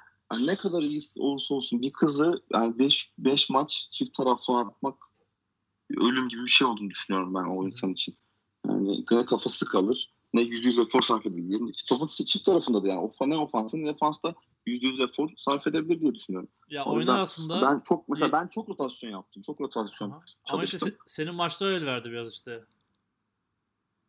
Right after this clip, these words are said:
Speaker 1: Hı?
Speaker 2: Senin hani, e, özellikle işte hani yarı final maçın biraz daha nispeten daha rahat geçti. Biraz onun avantajı
Speaker 1: Evet.
Speaker 2: oldu. Ya,
Speaker 1: Evet,
Speaker 2: bizim
Speaker 1: yarı
Speaker 2: bir de
Speaker 1: finalde, yarı final rotasyon çok yaptım.
Speaker 2: Evet,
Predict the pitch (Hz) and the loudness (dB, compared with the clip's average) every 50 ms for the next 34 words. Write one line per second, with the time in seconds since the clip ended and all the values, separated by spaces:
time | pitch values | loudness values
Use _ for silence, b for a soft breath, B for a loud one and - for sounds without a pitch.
0 | _ _ _ _ _ _ _ _ _ _ _ _ _ - - - 131 127 233 226 | _ _ _ _ _ _ _ _ _ _ _ _ _ -18 -4 2 4 4 4 4
1 | - - _ _ - - 131 127 139 147 147 151 147 147 - 135 131 110 117 127 | 2 0 _ _ -14 -10 -10 -8 -8 -6 -6 -6 -6 -8 -8 -12 -16 -16 -14 -16
2 | - - 139 135 123 143 151 151 147 151 135 127 - 165 165 165 165 - 139 131 | -16 -14 -12 -8 -4 -2 -2 -2 -2 -4 -4 -4 -4 -6 -6 -4 -6 -6 -8 -10
3 | 127 123 123 127 135 143 143 151 143 143 143 139 131 131 160 160 156 147 143 135 | -8 -6 -4 -2 -4 -4 -4 -6 -8 -6 -6 -6 -8 -8 -8 -8 -6 -4 -4 -4
4 | 131 127 127 139 139 143 147 147 - - _ - 147 - - - 135 - 151 147 | -4 -4 -4 -4 -4 -4 -4 -6 -8 -12 _ -12 -12 -10 -8 -8 -6 -6 -6 -6
5 | 151 151 _ _ 143 135 135 139 139 139 139 139 139 - - 139 131 - - - | -8 -10 _ _ -6 -2 0 0 2 2 2 2 0 0 -2 -6 -6 -6 -8 -8
6 | 156 147 143 139 143 139 139 147 156 151 147 131 123 117 123 120 110 113 139 139 | -6 -6 -6 -6 -8 -10 -10 -8 -6 -6 -6 -6 -6 -8 -8 -4 2 4 4 6
7 | - - - 147 170 185 - _ _ _ _ _ _ _ _ _ _ - 110 110 | 6 2 0 -4 -8 -16 -18 _ _ _ _ _ _ _ _ _ _ -10 -4 0
8 | 113 127 120 101 85 - 120 127 127 127 147 139 139 131 131 131 127 135 107 98 | 2 2 2 2 2 0 0 0 0 0 0 0 2 2 2 2 2 0 0 2
9 | 117 127 131 - 139 131 127 123 113 - - 117 - - 104 - 98 - 87 85 | 2 2 2 0 0 2 2 0 0 -2 -4 -4 -4 -6 -10 -12 -8 -6 -6 -8
10 | - - - 117 143 135 135 | -8 -10 -12 -10 -8 -8 -8